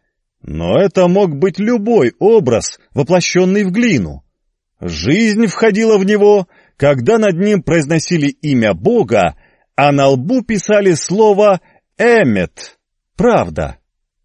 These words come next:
Ожив, голем оставался нем, но был очень сильным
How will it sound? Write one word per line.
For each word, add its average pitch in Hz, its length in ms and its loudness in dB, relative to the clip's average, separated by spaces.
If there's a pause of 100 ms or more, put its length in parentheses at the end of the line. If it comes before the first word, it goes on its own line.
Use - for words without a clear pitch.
(540)
Ожив, 104 800 -2 (420)
голем 156 500 0
оставался 156 680 0
нем, 131 520 -2 (440)
но 87 200 -6
был 110 140 0
очень 110 280 -4
сильным 107 680 -4